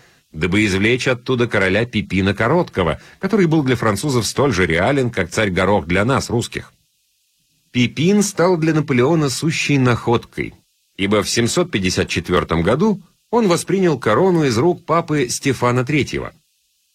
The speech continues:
«Пий должен быть», наказал Наполеон. «Если не приедет, я вытряхну его из Рима, как поросёнка из мешка». Папа приехал. Париж готовился к неслыханному фарсу истории.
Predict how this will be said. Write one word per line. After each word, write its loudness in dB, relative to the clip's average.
«Пий 2
должен 2
быть», -4
наказал -4
Наполеон. -2
«Если 0
не 0
приедет, -2
я 0
вытряхну 0
его 2
из 0
Рима, 0
как -4
поросёнка 0
из -2
мешка». -2
Папа 0
приехал. -2
Париж 0
готовился 0
к -6
неслыханному 2
фарсу -2
истории. -2